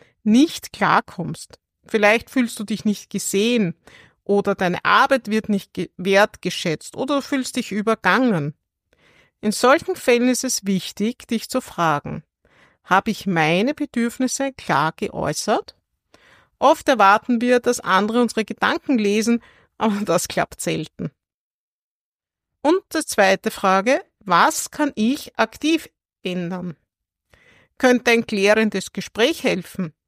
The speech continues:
Oder ist es Zeit, über einen Wechsel innerhalb oder außerhalb des Unternehmens nachzudenken?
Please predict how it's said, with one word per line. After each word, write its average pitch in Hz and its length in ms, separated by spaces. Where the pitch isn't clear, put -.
Oder 262 420
ist 311 240
es - 140
Zeit, 277 340
über 262 180
einen 262 280
Wechsel 262 420
innerhalb 196 720
oder 311 360
außerhalb 180 500
des - 180
Unternehmens 208 680
nachzudenken? 180 800